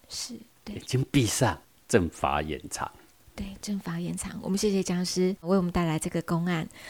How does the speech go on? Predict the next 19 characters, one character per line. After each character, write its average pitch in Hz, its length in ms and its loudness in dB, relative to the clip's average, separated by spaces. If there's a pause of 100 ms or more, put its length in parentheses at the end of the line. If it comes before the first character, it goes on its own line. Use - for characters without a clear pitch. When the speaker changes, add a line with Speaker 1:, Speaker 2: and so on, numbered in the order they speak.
(180)
Speaker 1:
呃， 226 180 6
接 302 140 8
下 330 140 8
来 254 140 8
呢， 233 100 10
我 202 60 8
们 190 80 8
要 185 60 8
进 202 160 4
行 180 140 0
的 175 100 2
单 180 200 4
元 160 220 4
呢， 156 160 0
是 175 180 -2
见 190 440 6
微 151 280 0
知 214 240 2
著。 233 160 4